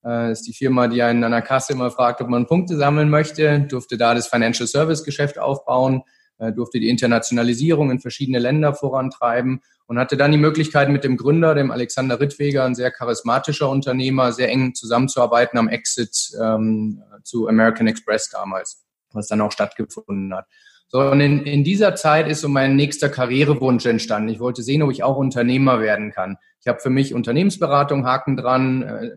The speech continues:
Topmanager, Haken dran, sondern an diesem Wechsel von, von, äh, Corporate zu, äh,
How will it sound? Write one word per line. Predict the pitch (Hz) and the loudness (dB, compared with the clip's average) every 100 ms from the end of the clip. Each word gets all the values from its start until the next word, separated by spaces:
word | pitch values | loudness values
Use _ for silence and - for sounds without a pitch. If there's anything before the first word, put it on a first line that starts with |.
| - | -12
Topmanager, | - 165 160 147 135 135 120 | -6 -4 0 0 2 2 2
Haken | 131 - 131 | 0 -2 -6
dran, | 123 120 123 - _ _ _ | -2 -2 -2 -6 _ _ _
sondern | - 139 139 135 | 0 2 4 2
an | 143 | 0
diesem | 175 208 170 | 2 2 2
Wechsel | 185 - 170 | 0 0 -2
von, | - 139 135 117 123 | 0 0 -2 -4 -6
von, | 135 131 127 123 131 | -6 -4 -4 -4 -6
äh, | 117 | -10
Corporate | - 156 180 180 170 160 | -2 0 0 0 0 -2
zu, | - - 143 143 143 139 | -6 -4 0 2 2 2
äh, | 113 117 | 0 -2